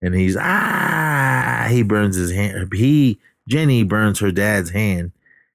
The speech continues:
and he starts running. And as the kids, as they're trying to get out of that barn, the kids start coming out of the cut.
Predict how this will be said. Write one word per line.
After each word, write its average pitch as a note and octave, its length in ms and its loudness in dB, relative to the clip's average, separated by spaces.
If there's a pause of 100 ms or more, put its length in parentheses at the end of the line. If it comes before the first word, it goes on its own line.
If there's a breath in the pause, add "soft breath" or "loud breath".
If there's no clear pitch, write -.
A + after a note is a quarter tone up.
and F2+ 80 -2
he A2+ 140 2
starts F#2 340 -2
running. F#2 480 0
And F#2+ 160 0
as F#2+ 160 2
the F2 100 -2
kids, A2+ 540 -2 (420)
as G#2+ 160 0
they're D3 120 2
trying C3+ 220 -2
to G2+ 80 2
get G#2+ 200 0
out G#2 180 0
of G2 40 2
that F2+ 200 -2
barn, A2 420 0
the F2+ 100 -4
kids B2 300 0
start F#2 240 -2
coming G2 260 0
out F#2 180 2
of E2+ 60 -4
the F#2+ 60 -6
cut. - 360 -4